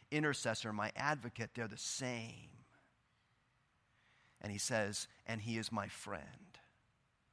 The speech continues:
Now, if you're paying attention in Job, that might, that last part might not be too comforting, 'cause Job had three friends who came to comfort him, and they turned against him. They became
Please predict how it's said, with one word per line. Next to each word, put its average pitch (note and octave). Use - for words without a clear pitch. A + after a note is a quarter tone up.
Now, A2
if G2+
you're G#2
paying C3+
attention A#2+
in G#2
Job, B2+
that A#2+
might, B2+
that A2+
last C3
part A2+
might A2+
not A#2
be A#2
too A#2
comforting, G#2
'cause A2+
Job C#3
had C#3
three D3+
friends A#2+
who B2
came C3
to A2+
comfort -
him, F#2+
and A#2
they A2+
turned D#3+
against C#3+
him. G#2+
They A2+
became B2